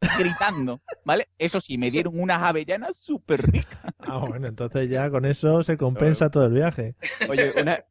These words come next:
Speaker 3: una cosa, ya puesto a dar consejo que se ha puesto el Pablo, que ha dicho,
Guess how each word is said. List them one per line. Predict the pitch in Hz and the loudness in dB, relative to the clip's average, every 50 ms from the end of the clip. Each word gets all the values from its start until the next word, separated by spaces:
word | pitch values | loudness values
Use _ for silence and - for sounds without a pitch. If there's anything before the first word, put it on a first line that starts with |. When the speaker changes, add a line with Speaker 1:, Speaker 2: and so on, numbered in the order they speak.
| - - | -20 -10
Speaker 3:
una | - 147 151 151 | -6 -4 -2 0
cosa, | 147 147 135 - 117 | 0 0 -2 0 -2
ya | 120 127 | -2 0
puesto | 104 143 135 - | 0 0 2 2
a | 139 | 2
dar | 143 139 | 2 2
consejo | 143 143 139 - 143 127 123 | 2 0 0 2 2 2 2
que | 123 120 | 2 0
se | - | -2
ha | 120 | -2
puesto | 123 120 - 131 | -2 -2 -2 -4
el | 117 | 0
Pablo, | - 123 123 127 139 147 | 2 2 2 2 2 2
que | 135 | 2
ha | 120 | 2
dicho, | 120 120 - - 120 | 0 0 0 0 0